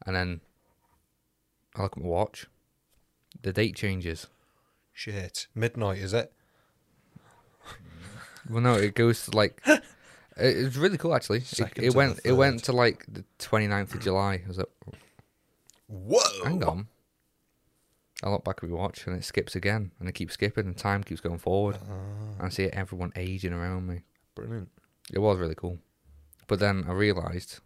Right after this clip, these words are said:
Speaker 1: 'cause when I woke up, it went on for fucking ages as well. It felt like it went on for an
Speaker 2: Come
Speaker 1: hour.
Speaker 2: on, no. Yeah.
Speaker 1: Like, thousands of hours. No.
Speaker 2: How long were you
Speaker 1: Thou-,
Speaker 2: asleep?
Speaker 1: like, thousands of days.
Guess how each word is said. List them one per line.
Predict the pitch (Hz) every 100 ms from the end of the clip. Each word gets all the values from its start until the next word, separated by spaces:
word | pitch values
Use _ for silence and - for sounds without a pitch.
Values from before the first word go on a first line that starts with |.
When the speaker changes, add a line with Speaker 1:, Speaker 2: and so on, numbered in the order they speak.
| _
Speaker 1:
'cause | 101
when | 104 98
I |
woke | 95 95 -
up, | 98
it | 95
went | 85 107 101 117
on | 107 95
for | - 82 76
fucking | - - 98 - 98
ages | 90 90 87 87
as | 85
well. | 90 87 87 - -
It | -
felt | 98 113 104
like | 98
it | 98
went | 98
on | 95
for | 90
an |
Speaker 2:
Come | 90 185 170
Speaker 1:
hour. | 185
Speaker 2:
on, | 180 180 160
no. | 143 156 156 - -
Yeah. | 135
Speaker 1:
Like, | 95 92
thousands | - 98 98 98
of | 92
hours. | 95 98 98 90 - _ _ _ _ _ _ _ _ _ -
No. | 82 85 107 _ -
Speaker 2:
How | -
long | 202 214 226
were | 226
you | 190
Speaker 1:
Thou-, | 120 110
Speaker 2:
asleep? | 110 107
Speaker 1:
like, | 104 95
thousands | 110 110 104 101
of | 92
days. | 101 107 95 -